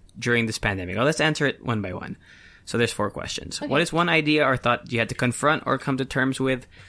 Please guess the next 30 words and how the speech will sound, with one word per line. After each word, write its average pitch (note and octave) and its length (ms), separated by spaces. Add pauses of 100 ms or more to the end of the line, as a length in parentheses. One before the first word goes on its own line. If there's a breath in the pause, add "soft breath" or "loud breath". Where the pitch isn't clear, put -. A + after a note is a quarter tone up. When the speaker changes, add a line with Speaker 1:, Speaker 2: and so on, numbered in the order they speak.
(240 loud breath)
Speaker 1:
during A2 260
this G#2 160
pandemic? G2+ 460 (480 loud breath)
Mine E3 240
is E3 160
that B2 240
this D3+ 100
shit D#3+ 220
is B2+ 160
gonna B2 240 (180)
be A#2+ 380 (320)
more B2 160
than A2+ 160
a G2 80
year. F2+ 320 (240)
Speaker 2:
Yeah. - 260
Speaker 1:
At - 160
first, G3+ 240
I F3+ 60
thought E3 180
it D#3+ 40
would C#3 120
be B2+ 220
maybe, A2+ 320
like, F#2 180
six - 160
months. - 460
Speaker 2:
Yeah. - 180 (680 loud breath)
Speaker 1:
And A#2 200
then C3+ 640